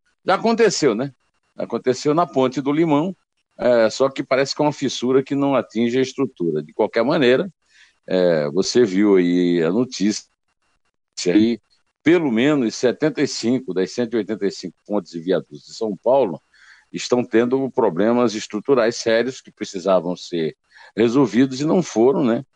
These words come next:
E a gente, eh, sempre precisa de, eh, lembrar que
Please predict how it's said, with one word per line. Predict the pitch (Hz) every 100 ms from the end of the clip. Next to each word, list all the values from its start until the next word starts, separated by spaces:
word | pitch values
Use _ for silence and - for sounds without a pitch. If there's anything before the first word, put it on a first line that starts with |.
| _ -
E | 107
a |
gente, | 98 120 123 151 143 107 78 62 _ _ -
eh, | 113 110
sempre | - 95 87 117
precisa | 156 143 - 113 117 143
de, | 110 101 110 127 143 131 95 - _ _ _ _
eh, | - 82 82 76 64
lembrar | 98 156 131 98 131 139 98 - _ _ _ _ _
que | 104 107 110 110 110 110 92 80 65 64 76